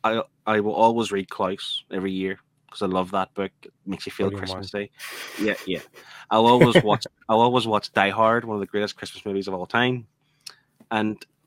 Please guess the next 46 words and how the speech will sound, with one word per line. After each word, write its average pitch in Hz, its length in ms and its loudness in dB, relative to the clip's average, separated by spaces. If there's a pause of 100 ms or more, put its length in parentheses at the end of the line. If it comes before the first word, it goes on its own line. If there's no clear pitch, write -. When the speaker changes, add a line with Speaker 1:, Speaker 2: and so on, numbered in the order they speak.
(280)
Speaker 1:
I 123 100 0
always 135 300 2
reread, 107 440 0
like, 104 120 -8
The - 60 -16
Dark 101 260 -8
Knight 104 140 -12
Returns 110 500 -10 (300)
and 107 140 -12
things 107 140 -12
like - 80 -20
that. 113 180 -12 (420)
I 117 100 -4
honestly 135 420 0
believe 107 560 -2
that 101 100 -18 (380)
I 117 180 -14 (220)
could - 160 -14
have 98 100 -8
had 95 320 -6
that, 101 260 -4
this 101 200 -6
book 104 240 -6 (340)
on 101 260 -4
that 95 160 -4
list 104 360 -10
to 104 100 -2
read 101 220 -2
at 104 80 -8
Christmas - 300 -12
time 110 260 -8
every 101 240 -6
year. 117 260 -10 (200)
I 104 60 -10
think 113 160 -4
I 110 40 -2
would 107 60 0
have 101 80 -2
done 113 200 -6
that 131 160 -12 (520)
had 101 380 -6
we 104 80 -4
had 98 340 -4 (500)
a - 60 -18
complete - 360 -10
story, 104 380 -10